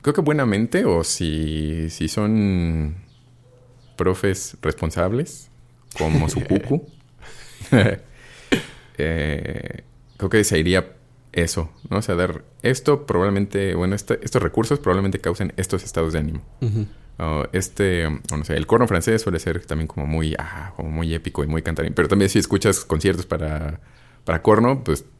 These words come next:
Speaker 2: <laughs>
Speaker 1: o sea, no, no, no se escucha así, o sea, se oye, se oye dist-, se oye muy diferente. O sea, no, no necesitaría, eh, necesariamente épico, sino se oye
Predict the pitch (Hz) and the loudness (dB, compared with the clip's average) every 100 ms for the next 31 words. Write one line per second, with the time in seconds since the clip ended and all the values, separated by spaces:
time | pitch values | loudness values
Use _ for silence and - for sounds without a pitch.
0 | - _ _ _ - - - - 135 - | -20 _ _ _ -20 -18 -10 -2 -2 -2
1 | 139 - 85 82 92 92 90 90 90 90 | -6 -2 0 2 2 2 2 2 2 2
2 | 101 95 95 98 - 92 - 78 - 92 | 2 2 2 0 -2 -2 -2 -2 0 0
3 | - 78 - 85 90 90 82 - - - | 0 -2 -2 0 2 2 0 -6 -20 -20
4 | - - 98 87 - - - 98 110 90 | -8 0 2 2 -2 -12 0 4 4 4
5 | 98 98 73 82 - 80 - 90 95 92 | 2 2 0 -2 -4 -8 -4 -2 0 0
6 | 95 92 82 - 82 87 80 - 71 - | 0 0 -2 -4 -4 -4 -4 -6 -8 -12
7 | 98 - 80 - 90 90 87 - - 85 | -14 -8 -6 0 0 0 -2 -4 -4 -4
8 | 82 78 78 87 85 82 76 | -4 -4 -4 -2 0 0 0